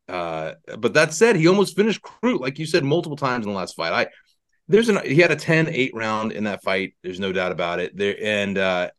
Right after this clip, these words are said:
and that, I think it was the first, and it was just brutal.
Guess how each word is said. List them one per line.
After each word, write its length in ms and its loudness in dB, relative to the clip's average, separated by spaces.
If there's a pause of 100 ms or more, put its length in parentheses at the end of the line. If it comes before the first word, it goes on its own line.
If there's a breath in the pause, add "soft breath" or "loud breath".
(160)
and 140 2
that, 80 2
I 60 0
think 80 4
it 40 6
was 80 0
the 80 -4
first, 440 -4 (160)
and 240 0
it 20 0
was 140 -4
just 180 -10 (100)
brutal. 540 4